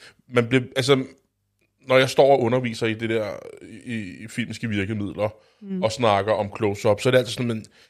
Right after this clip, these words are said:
Speaker 1: "Ja, vi skal have close-up, fordi vi bliver inviteret ind i folks intimsfære. Vi får lov at føle, hvad de føler." Og det skal jeg da lige love for. Det, det gør man i, i den her
Speaker 2: Ja.
Speaker 1: film.
Speaker 2: Ja.
Speaker 1: Øh,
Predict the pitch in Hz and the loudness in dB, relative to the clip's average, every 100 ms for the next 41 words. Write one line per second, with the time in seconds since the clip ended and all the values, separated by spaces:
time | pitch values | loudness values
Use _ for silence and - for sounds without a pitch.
0 | - 110 113 107 - 127 - 147 139 135 | -12 -10 -8 -8 -4 -2 4 4 6 4
1 | - 127 117 117 127 127 120 123 - 147 | 4 -4 -4 -2 0 0 -2 -4 -4 0
2 | 135 131 139 131 120 135 131 104 107 - | 0 0 -4 -4 -8 0 2 0 -2 -12
3 | - 117 - 120 110 - 113 101 90 113 | -6 -6 -4 -8 -8 -8 -8 -6 -6 -8
4 | - 127 120 120 127 123 - 127 117 120 | -2 2 2 2 0 -2 -6 -2 -2 -2
5 | 117 113 117 117 - 101 - _ _ _ | -2 -4 -10 -10 -8 -10 -12 _ _ _
6 | _ 101 123 147 127 139 139 117 107 95 | _ -6 0 2 4 4 2 4 4 2
7 | 92 98 104 117 135 117 113 107 113 - | 2 0 2 -2 0 4 6 6 2 -2
8 | 123 - 143 - 117 104 104 87 110 95 | -10 -8 -6 2 2 2 -2 -2 -2 -4
9 | 85 _ _ - - _ 117 110 95 90 | -6 _ _ -20 -20 _ -2 0 0 -4